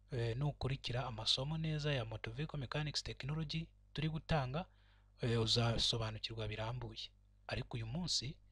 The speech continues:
turi kunyuramo kugira ngo umenye imodoka ushaka kwiga iyo ari yo. Ariyo twita rero kuri tanka, hariyo twita fuel filler cap. Ni ukuvuga ngo hano kuri tanka haba hariho umufuniko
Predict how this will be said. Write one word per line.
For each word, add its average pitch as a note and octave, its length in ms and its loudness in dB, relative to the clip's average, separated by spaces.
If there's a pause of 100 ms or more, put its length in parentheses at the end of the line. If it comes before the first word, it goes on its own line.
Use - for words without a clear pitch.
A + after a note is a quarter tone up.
(580)
turi A2 140 0
kunyuramo B2+ 680 2 (340)
kugira A2 300 -2
ngo C3 200 -4
umenye B2+ 400 2
imodoka E3 380 -2
ushaka B2+ 340 -2
kwiga B2 440 -8 (380)
iyo A#2 260 2
ari G2+ 220 -4
yo. - 80 -2 (840)
Ariyo F#3 200 6
twita F3 340 2
rero D#3+ 260 4
kuri D3+ 280 0
tanka, D3 600 0 (100)
hariyo C3+ 240 -2
twita C3 440 -4 (100)
fuel C3 440 0 (400)
filler B2+ 360 -2
cap. - 320 -2 (800)
Ni C3 80 -2
ukuvuga C3 300 0
ngo A#2+ 140 -2
hano C#3+ 200 0
kuri - 260 -8
tanka C3+ 420 -2
haba A2+ 200 0
hariho C#3+ 400 -2 (360)
umufuniko B2 640 -4